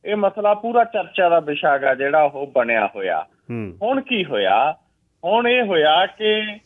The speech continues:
Speaker 1: ਲਾਰੈਂਸ ਬਿਸ਼ਨੋਈ ਤੇ ਗੋਲਡੀ ਬਰਾੜ ਦਾ ਤੀਜਾ ਸਾਥੀ ਜਿਹੜਾ
Speaker 2: ਹੂੰ।
Speaker 1: ਇੰਦਰਪ੍ਰੀਤ ਸਿੰਘ ਉਰਫ ਪੈਰੀ,
Speaker 2: ਅੱਛਾ।
Speaker 1: ਇਹ ਨੌਜਵਾਨ ਕੱਲ੍ਹ ਚੰਡੀਗੜ੍ਹ ਦੇ ਵਿੱਚ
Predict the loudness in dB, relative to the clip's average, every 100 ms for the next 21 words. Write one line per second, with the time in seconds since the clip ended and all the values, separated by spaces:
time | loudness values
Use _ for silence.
0 | _ _ -8 0 4 4 4 2 -2 -8
1 | -10 -8 -6 -4 -6 -8 -10 -10 -4 -2
2 | -2 -2 -2 -2 2 4 6 4 2 2
3 | 4 2 -2 _ -14 -8 0 2 2 0
4 | -2 _ -14 -8 -6 -2 -2 -2 _ -10
5 | -8 -8 -10 -10 -6 -2 -2 -2 -4 -4
6 | -6 -6 -6 -2 -2 -4 -12 -2 2 2
7 | 0 -8 -12 _ _ -12 -10 -6 -4 -2
8 | 2 4 4 2 2 2 -2 -4 -4 -4
9 | -8 -8 -6 -4 0 0 0 -4 -2 -4